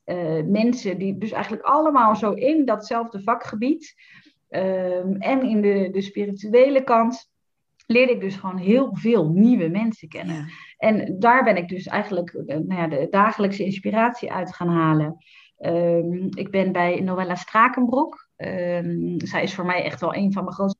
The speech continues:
Speaker 1: spirituele voorbeelden.
Speaker 2: Ja.
Speaker 1: Eh, ben ik gewoon heel klein begonnen, maar begonnen met een dagretreat. Ehm, en daarna een weekend en een week. En zo steeds meer. En dan die practice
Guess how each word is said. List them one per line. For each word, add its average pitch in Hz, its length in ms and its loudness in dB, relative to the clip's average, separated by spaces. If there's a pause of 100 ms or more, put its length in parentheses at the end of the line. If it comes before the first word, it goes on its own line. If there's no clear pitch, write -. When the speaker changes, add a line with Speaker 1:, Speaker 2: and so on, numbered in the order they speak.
(120)
Speaker 1:
spirituele 196 1200 0 (320)
voorbeelden. 233 1000 4
Speaker 2:
Ja. 185 380 -2
Speaker 1:
Eh, 190 280 -2
ben 226 120 -4
ik 254 100 -4
gewoon 240 260 -4
heel 269 320 0
klein 262 300 -2
begonnen, 269 440 -4
maar 220 360 -4
begonnen 262 320 -2
met 285 80 4
een 277 120 2
dagretreat. 202 1000 -2
Ehm, 208 1000 -2
en 226 340 -8
daarna 247 500 -2
een 240 200 2
weekend 214 800 0
en 240 260 -6
een 262 220 -2
week. 233 420 8 (400)
En 240 140 0
zo 254 200 4
steeds 269 480 2
meer. 226 560 -2 (280)
En 254 200 4
dan 226 280 6
die 202 140 2
practice 247 760 0